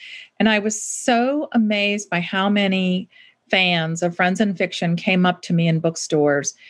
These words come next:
And we weren't hugging, we were wearing masks, but they said, "You know,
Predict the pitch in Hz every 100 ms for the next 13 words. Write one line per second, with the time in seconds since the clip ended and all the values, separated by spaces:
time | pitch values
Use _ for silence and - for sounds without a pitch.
0 | - _ - 214 277 302 381 381 262 202
1 | 175 175 254 - _ _ - 185 190 196
2 | 226 277 247 196 180 180 226 - 208 202
3 | 214 214 196 190 196 196 190 190